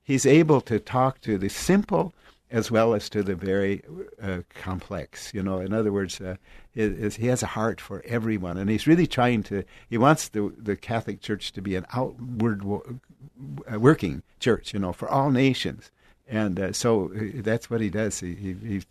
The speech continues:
he talks to people in Africa and Asia and, and South America, North America, uh, Europe. That, uh, uh, and I think that, uh, it's helpful for us when we're, uh, thinking about Christmas, that we really should be thinking about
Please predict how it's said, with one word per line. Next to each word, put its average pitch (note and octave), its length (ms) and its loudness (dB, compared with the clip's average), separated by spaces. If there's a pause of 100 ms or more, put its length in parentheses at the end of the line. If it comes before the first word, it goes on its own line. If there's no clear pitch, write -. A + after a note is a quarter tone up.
(140)
he C3+ 120 -10
talks - 420 -8
to F#2 140 -10 (320)
people G#2+ 280 -6
in G#2 160 -4
Africa G#2+ 520 -4
and F2 100 -6
Asia A2+ 460 0
and, F#2 240 -6
and G2 440 -8
South - 240 -8
America, G2 360 -6
North G#2+ 300 -2
America, F#2+ 500 -8 (420)
uh, F#2+ 240 -4
Europe. A#2 480 2 (160)
That, - 260 -6
uh, F#2+ 200 -4 (520)
uh, G2+ 220 -10
and A2 240 0
I G#2 100 -4
think A2+ 240 0
that, G2 280 -4
uh, G#2+ 160 -6 (100)
it's A#2+ 220 -2
helpful C#3 440 2
for - 300 -6
us B2 360 0 (460)
when A2+ 220 2
we're, F#2+ 320 0
uh, F#2 220 -4
thinking G#2 440 -6
about F#2 440 -6
Christmas, G#2+ 480 -6
that - 180 -12
we A2 100 -6
really G#2+ 480 -4
should F#2+ 200 -8
be G2 120 -6
thinking G#2 400 -8
about F#2+ 320 -6